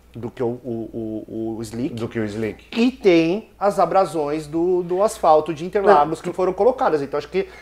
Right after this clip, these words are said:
Speaker 1: é uma soma, porque quando a gente vai em outra pista, ele não gasta tanto.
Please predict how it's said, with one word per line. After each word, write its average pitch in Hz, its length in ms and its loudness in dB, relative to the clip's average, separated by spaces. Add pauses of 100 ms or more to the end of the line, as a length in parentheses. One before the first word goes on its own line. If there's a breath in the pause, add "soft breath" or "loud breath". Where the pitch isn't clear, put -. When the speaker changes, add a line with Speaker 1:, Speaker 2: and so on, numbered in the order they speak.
Speaker 1:
é 147 80 -2
uma 151 220 0
soma, 208 440 4
porque 139 220 -8
quando 185 140 0
a 196 40 -2
gente 202 120 -8
vai 180 240 4
em 170 140 0
outra 196 440 6
pista, - 680 -10 (480 soft breath)
ele 123 160 -8
não 135 100 -6
gasta 160 300 -4
tanto. - 340 -20